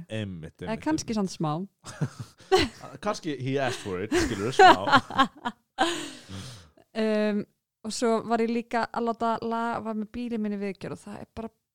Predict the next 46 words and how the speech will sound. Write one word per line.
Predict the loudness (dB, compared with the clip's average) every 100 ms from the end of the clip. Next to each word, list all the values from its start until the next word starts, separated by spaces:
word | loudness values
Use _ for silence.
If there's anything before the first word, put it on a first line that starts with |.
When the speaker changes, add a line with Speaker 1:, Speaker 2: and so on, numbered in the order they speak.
| _
Speaker 2:
pirrandi. | -8 -8 -8 -12 -16 _ _ _
Það | -4 -2 -4 -6
er | -6 -6 -8 -14 -20 _ _ _
mest | -6 -4 -4
pirrandi | -4 -2 -2 -4 -6
í | -4 -4
öllum | -4 -4 -6
heiminum. | -6 -8 -10 -12 -14 -20
Speaker 1:
Já, | -10 -6
það. | -4 -4 -6 -12 _ _
Af | -14 -8
hverju? | -4
Speaker 2:
Það | -4 -6 -6
er | -4 -4 -4
Speaker 1:
Bara | -6
þetta | -6 -4
dótið | -4 -4 -6
þitt | -6
virkar | -10 -14
ekki, | -16
eða? | -18 -20 _ _ _ _ _ _ 0
Já, | 4
Speaker 2:
Já, | 6
Speaker 1:
ekki | 8 6
bíl. | 6
Speaker 2:
og | 6
maður | 8 8
veit | 6 4 2
ekkert | 0 0
af | -2 0
hverju, | 0 2
bara | 0
allt | 0 -2 -2
í |
einu | 0
kemur | 0 0 2
eitthvað | 2 2
ljós | 2 0 -2 0
í | 2
mælaborðið, | 4 4 2 0 0 0
bara | 0 -2
eitthvað, | 0 2 2 0 -12 _ _ _
það | 0
er | 0
eitthvað | 0 0 0
bilað. | 2 2 2 -2